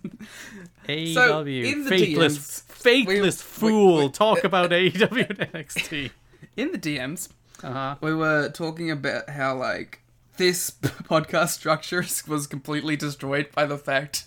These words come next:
Speaker 2: that one of the shows was so clearly worse than the other. <laughs>
Speaker 1: Hey,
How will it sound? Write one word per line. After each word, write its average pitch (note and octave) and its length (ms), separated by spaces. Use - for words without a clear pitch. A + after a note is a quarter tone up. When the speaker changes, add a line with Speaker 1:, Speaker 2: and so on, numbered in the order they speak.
Speaker 2:
that D#3+ 300
one D3 160
of D3 80
the D#3 80
shows D3+ 340
was C#3+ 160
so C#3+ 200
clearly D3 340
worse C#3+ 320
than D3 160
the C3 100
other. D3 280
<laughs> - 280
Speaker 1:
Hey, D#3 340